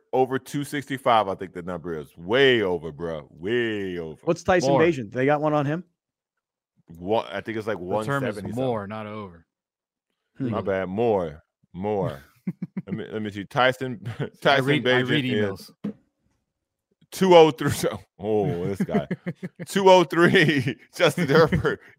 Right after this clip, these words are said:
Speaker 1: two sixty-five.
Speaker 3: Oh, dude, Tyson Bagent way under.
Speaker 2: How much is
Speaker 1: Way
Speaker 2: Tyson
Speaker 1: under,
Speaker 2: Bagent? So you said
Speaker 1: bruh.
Speaker 2: two oh three?
Speaker 3: Mm-hmm.
Speaker 1: Two oh three,
Speaker 2: No,
Speaker 1: bruh.
Speaker 2: over.
Speaker 1: Ain't
Speaker 2: Over.
Speaker 1: no way in hell he finna vote.
Speaker 2: Hell, I'll,
Speaker 1: Go
Speaker 2: I'm
Speaker 1: ahead,
Speaker 2: taking
Speaker 1: Prize.
Speaker 2: that.
Speaker 1: Get your
Speaker 2: Oh,
Speaker 1: Prize
Speaker 2: I'm
Speaker 1: Picks
Speaker 2: putting
Speaker 1: out.
Speaker 2: it,
Speaker 1: Get
Speaker 2: I'm
Speaker 1: your
Speaker 2: putting it
Speaker 1: Prize
Speaker 2: on my
Speaker 1: Picks
Speaker 2: Prize
Speaker 1: out.
Speaker 2: Picks.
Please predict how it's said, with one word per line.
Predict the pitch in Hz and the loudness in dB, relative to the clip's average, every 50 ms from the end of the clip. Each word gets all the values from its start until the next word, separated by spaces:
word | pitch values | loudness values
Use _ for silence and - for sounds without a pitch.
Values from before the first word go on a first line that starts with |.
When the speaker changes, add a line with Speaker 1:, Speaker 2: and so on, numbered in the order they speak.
| _ - | _ -6
Speaker 1:
two | 131 131 123 | -4 -4 -4
sixty-five. | 98 - 156 139 127 - - - 135 120 - - 107 117 - | -2 0 0 0 0 0 -4 -6 -6 -6 -4 -4 -4 -4 0
Speaker 3:
Oh, | 139 139 135 120 113 | 0 0 0 0 -2
dude, | 110 135 131 120 - | -4 -4 -4 -2 0
Tyson | - 139 143 123 139 139 123 | 2 2 2 2 0 -2 -2
Bagent | 127 123 107 104 104 104 | -2 -2 -2 -4 -6 -6
way | 110 113 110 | -4 -4 -4
under. | 107 101 101 90 82 - - _ _ _ _ _ _ _ _ _ _ _ _ _ _ _ _ _ - - _ - | -4 -4 -6 -8 -12 -16 -20 _ _ _ _ _ _ _ _ _ _ _ _ _ _ _ _ _ -20 -20 _ -6
Speaker 2:
How | - 170 | 0 4
much | - 240 | 6 8
is | 240 240 226 208 185 | 10 10 10 10 8
Speaker 1:
Way | 165 | 8
Speaker 2:
Tyson | 147 - - - 208 | 6 6 6 4 4
Speaker 1:
under, | 214 208 202 202 214 | 6 6 6 4 -2
Speaker 2:
Bagent? | 202 - | -2 -2
So | 226 | -2
you | 196 175 | -2 0
said | 180 175 147 | 0 0 0
Speaker 1:
bruh. | |
Speaker 2:
two | - 208 196 | 4 4 6
oh | 190 175 | 6 4
three? | - 180 190 202 226 233 - _ _ _ _ _ _ _ _ _ - | 2 2 2 2 2 0 -4 _ _ _ _ _ _ _ _ _ -12
Speaker 3:
Mm-hmm. | 131 107 92 | -10 -10 -8
Speaker 1:
Two | - 226 214 208 | -4 0 2 2
oh | 190 185 175 | 2 2 0
three, | 170 175 135 123 123 117 101 92 | -2 -2 0 0 0 -2 -4 -4
Speaker 2:
No, | 87 143 | 0 2
Speaker 1:
bruh. | |
Speaker 2:
over. | 143 135 - 113 113 104 - - - 143 - | 2 2 2 0 -6 -8 -12 -18 -20 -12 -4
Speaker 1:
Ain't | 147 147 143 | 0 2 2
Speaker 2:
Over. | 143 143 | 2 2
Speaker 1:
no | 139 135 131 | 0 0 0
way | 127 120 113 110 110 117 | 0 0 0 0 -2 -2
in | 139 | -2
hell | 160 160 147 127 107 110 | 0 0 0 0 0 -2
he | 127 123 | -2 -4
finna | 117 127 113 | -6 -8 -8
vote. | 95 113 107 101 123 139 | -6 -4 -4 -2 0 4
Speaker 2:
Hell, | 143 147 143 143 147 143 - | 6 6 6 6 4 2 0
I'll, | 143 151 160 | 0 0 2
Speaker 1:
Go | - 220 | 4 6
Speaker 2:
I'm | 285 285 | 8 8
Speaker 1:
ahead, | 311 311 | 8 10
Speaker 2:
taking | 320 311 - - | 8 6 6 6
Speaker 1:
Prize. | 262 254 247 247 - | 4 6 6 6 4
Speaker 2:
that. | - - | 0 -6
Speaker 1:
Get | - 269 - | -6 -4 0
your | 277 285 | 0 2
Speaker 2:
Oh, | |
Speaker 1:
Prize | - 185 220 - 240 | 6 8 8 8 8
Speaker 2:
I'm | 254 285 | 6 4
Speaker 1:
Picks | 277 262 285 | 4 0 2
Speaker 2:
putting | 294 240 | 4 4
Speaker 1:
out. | 185 175 | 4 4
Speaker 2:
it, | 175 | 2
Speaker 1:
Get | - - | 0 0
Speaker 2:
I'm | 214 | 0
Speaker 1:
your | 233 220 | 2 4
Speaker 2:
putting | 285 311 480 | 4 4 6
it | 494 | 6
Speaker 1:
Prize | 247 226 | 4 4
Speaker 2:
on | 208 214 | 6 4
my | 165 | 2
Speaker 1:
Picks | - 427 | 4 6
Speaker 2:
Prize | 208 185 165 - | 8 8 6 6
Speaker 1:
out. | - | 4
Speaker 2:
Picks. | 147 117 - - | 0 0 -2 -4